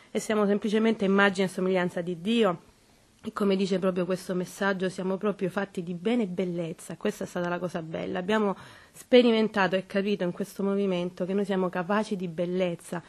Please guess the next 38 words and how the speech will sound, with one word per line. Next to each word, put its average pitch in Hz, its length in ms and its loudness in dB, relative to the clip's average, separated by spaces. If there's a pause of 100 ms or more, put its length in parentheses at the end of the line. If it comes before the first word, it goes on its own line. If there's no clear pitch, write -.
(140)
siamo 185 180 -2
portatori 190 480 0
di 175 140 -4
bene. 170 460 -2 (440)
E 233 120 -6
questo 320 260 2
poi 208 180 4
ci 208 140 -2
ha 190 80 -2 (160)
tolto 269 320 4
dall'isolamento 185 800 2
di 175 100 -2
fidanzati 180 720 0
che 170 360 0
avevamo 196 280 2
paura 190 680 6
di 196 140 0
fare 180 220 4
il 196 100 0
passo 240 340 2
del 190 140 2
matrimonio 196 880 2
perché - 300 -6
non 180 80 0
avevamo 180 200 0
niente, 160 460 -2
veramente 170 460 -2
niente, 185 260 0
il 160 80 -4
lav-, 170 220 -4
il 185 380 -2
lavoro 196 320 4
era 196 100 6
precario, 170 480 2
i 170 40 -4
soldi 196 280 0
non 208 160 2
c'erano 190 600 2